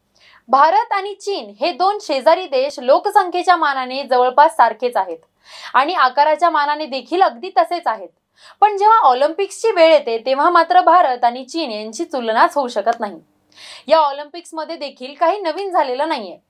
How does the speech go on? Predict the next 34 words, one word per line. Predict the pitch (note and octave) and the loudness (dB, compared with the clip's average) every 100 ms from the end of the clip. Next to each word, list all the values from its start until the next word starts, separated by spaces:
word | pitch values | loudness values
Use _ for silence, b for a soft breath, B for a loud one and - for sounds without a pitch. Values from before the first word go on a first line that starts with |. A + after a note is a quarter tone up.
| _ _ B B | _ _ B B
नेहमीप्रमाणेच | D4 G4+ G#4+ A#4 G#4+ F4+ D#4+ E4 E4+ | -2 2 2 2 2 2 -2 -4 -8
पदक | - C#4+ G4+ G4 | 0 2 2 2
तालिकेत | E4 C#4+ C4+ C4 C#4 - | -4 -4 -8 -10 -10 -10
चीनचा | D4 C#4+ D#4+ E4 | -10 -8 0 2
समावेश | D#4+ A#3+ A#3 C4 C4 | 2 -2 -2 -4 -2
टॉप | D4 F4 - - | 4 4 2 -2
पाच | E4 G4+ F#4 | 2 2 -2
देशांमध्ये | C#4+ C#4+ C4+ A3+ A#3+ | -10 -6 -6 -2 0
आहे | G#3+ E3 _ B B B | 0 -2 _ B B B
आणि | B3+ E4+ | 0 0
भारताचा | D4 C4 C4 E4 F4+ | 2 0 0 -6 -2
समावेश | F4 D4 C4 D#4 | -4 -2 -6 -6
हा | F4+ F4+ | -4 2
तळाच्या | F4+ F4+ | 0 0
पाच | G4 F4+ F#4+ | 0 2 0
देशांमध्ये | F4+ - F4 D#4+ D4 | -2 -6 -4 0 -2
आहे, | D4+ | -2
म्हणजेच | D#4+ G4 F#4 | -4 -6 0
बॉटम | C#4 C#4 F4+ | 0 2 0
फाईव्ह | D#4+ C#4 B3 | 2 0 0
मध्ये | A3+ C#4 | -2 0
भारताचा | D4+ A3+ A3 A3 | 2 2 2 0
समावेश | D4+ C4 G3 F#3+ | 0 0 -2 -6
आहे. | F3 E3+ _ _ _ B B B B | -10 -12 _ _ _ B B B B
तर | F#4+ | 0
नेमका | G4 G4+ G4+ | 0 -12 -10
चीन | A4+ - G4+ A4+ | -10 -10 -12 -2
भारताच्या | G4 F#4 G4 G4 G4 | 0 0 -4 -6 -2
एवढा | C#4 B3 D4+ | -2 0 -2
पुढे | F#4+ G4 G4+ | 0 -4 -4
कसं | G4 F#4 | -4 -2
काय | G4 G4 | 0 0
निघून | F4+ D#4 D#4 | 0 -8 -6
गेला, | C4 A#3 A3 | -4 0 0